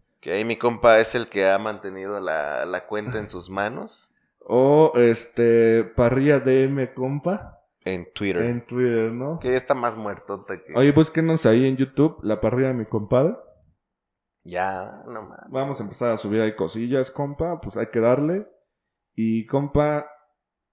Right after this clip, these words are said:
Speaker 2: nos veremos en la doscientos.
Speaker 1: Pues esperemos.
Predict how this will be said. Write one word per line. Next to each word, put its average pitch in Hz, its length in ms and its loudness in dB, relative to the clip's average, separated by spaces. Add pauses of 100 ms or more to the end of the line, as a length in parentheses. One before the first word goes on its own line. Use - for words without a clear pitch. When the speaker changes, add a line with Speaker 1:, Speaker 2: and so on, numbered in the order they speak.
(440)
Speaker 2:
nos 113 240 -6
veremos 131 380 -4
en 107 100 -6
la 101 60 -4
doscientos. 101 580 -10 (1600)
Speaker 1:
Pues - 160 -20
esperemos. 104 880 -6